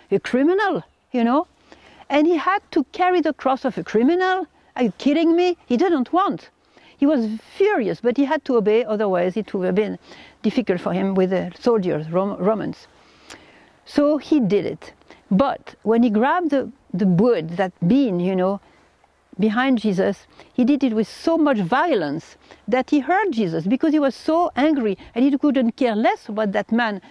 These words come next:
and his pain, you know. So he hurt Jesus even more.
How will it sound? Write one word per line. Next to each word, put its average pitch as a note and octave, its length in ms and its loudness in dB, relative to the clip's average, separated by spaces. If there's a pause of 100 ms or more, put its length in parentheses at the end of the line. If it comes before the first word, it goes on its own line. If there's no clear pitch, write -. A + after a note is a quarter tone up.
and G#3 120 -4
his G#3 180 -4
pain, D#3+ 340 -4 (300)
you G3+ 100 0
know. G#3+ 240 0 (320)
So - 240 0
he C4+ 200 2
hurt F4+ 280 0
Jesus D4 380 0
even B3+ 240 2
more. B3+ 380 0